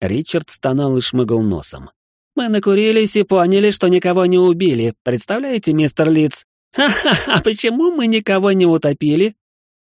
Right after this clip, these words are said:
«Ричард, ну и умора. Я уже не помню, <laughs> но мы на самом деле хорошие. Мы никого не убили и...» <laughs> снова подал голос Илая.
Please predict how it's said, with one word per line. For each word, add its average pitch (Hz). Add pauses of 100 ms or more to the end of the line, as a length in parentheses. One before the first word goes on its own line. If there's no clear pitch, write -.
(160)
«Ричард, 139
ну 202
и 233
умора. 139 (200)
Я -
уже 220
не 247
помню, 220 (300)
<laughs> -
но 214
мы 196
на 208
самом 196
деле 147
хорошие. 147 (300)
Мы 143
никого 165
не 185
убили 170 (220)
и...» 240 (540)
<laughs> - (260)
снова 107
подал 104
голос 101
Илая. 78